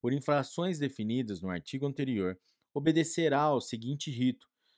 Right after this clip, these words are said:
se o, se outro não for estabelecido pela legislação do Estado respectivo. Inciso um. A denúncia escrita da infração poderá ser feita por qualquer eleitor com a exposição dos fatos e a indicação das provas.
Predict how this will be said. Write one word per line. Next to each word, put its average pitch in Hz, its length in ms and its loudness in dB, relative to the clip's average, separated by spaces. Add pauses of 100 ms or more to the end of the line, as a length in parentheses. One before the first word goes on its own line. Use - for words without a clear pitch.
se - 200 -2
o, 110 300 0
se - 220 -2
outro 135 480 2
não 110 280 -2
for 127 240 0
estabelecido 101 760 -2
pela 98 220 0
legislação 98 800 -4
do 135 140 0
Estado 107 540 0
respectivo. 98 680 -10 (580)
Inciso 131 400 0
um. 120 140 -2 (540)
A 117 80 0
denúncia 135 500 0
escrita 131 560 -2
da 95 180 -4
infração 113 560 -2
poderá 95 320 -4
ser 110 240 -4
feita 127 380 -2
por 110 180 -4
qualquer 151 440 0
eleitor 156 580 0 (340)
com 170 140 0
a 175 80 2
exposição 101 680 -4
dos 80 240 -10
fatos 127 560 2
e 107 60 0
a 104 40 0
indicação 101 600 -6
das 143 200 -2
provas. 120 600 2